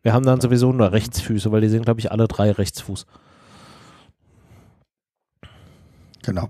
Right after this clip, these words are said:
Speaker 3: dann haben wir
Speaker 1: Ja.
Speaker 3: da alles doch zusammen. Also, ne,
Speaker 1: Ja,
Speaker 3: das ist die
Speaker 1: wär ich,
Speaker 3: Frage.
Speaker 1: wär ich auch dabei.
Speaker 3: Ja, die können natürlich die User und Userinnen noch beantworten, lieber Tuta oder Collins, aber das sind so die beiden Dinge. Ich würde jetzt wirklich mit Collins gehen. Ich finde,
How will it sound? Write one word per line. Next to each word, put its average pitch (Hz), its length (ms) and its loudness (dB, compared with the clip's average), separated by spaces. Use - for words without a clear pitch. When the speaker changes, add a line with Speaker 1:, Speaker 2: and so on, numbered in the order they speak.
Speaker 3:
dann 110 320 -2
haben 110 120 0
wir 117 60 4
Speaker 1:
Ja. 104 40 2
Speaker 3:
da 101 100 0
alles 127 220 2
doch 139 160 0
zusammen. 127 520 -2
Also, 120 380 -2
ne, 143 140 4
Speaker 1:
Ja, 101 80 4
Speaker 3:
das 135 180 0
ist - 80 -12
die 131 160 2
Speaker 1:
wär 123 80 6
ich, 143 60 2
Speaker 3:
Frage. 156 200 2
Speaker 1:
wär 117 160 2
ich 110 140 0
auch 98 200 -4
dabei. 95 300 -2
Speaker 3:
Ja, 123 240 -2
die 131 80 -8
können 127 180 2
natürlich 117 300 2
die 120 160 0
User 135 200 4
und 120 120 2
Userinnen 147 300 2
noch 135 100 2
beantworten, 143 580 2
lieber 127 240 2
Tuta 143 240 -2
oder 127 200 2
Collins, 135 400 0
aber 120 120 0
das 117 160 0
sind 135 160 -2
so 131 60 -2
die 123 140 0
beiden 117 320 0
Dinge. 127 180 2
Ich - 140 -4
würde 123 140 0
jetzt - 180 -6
wirklich 123 220 -6
mit 127 120 -6
Collins 131 360 0
gehen. 139 240 0
Ich 127 100 -6
finde, 127 260 2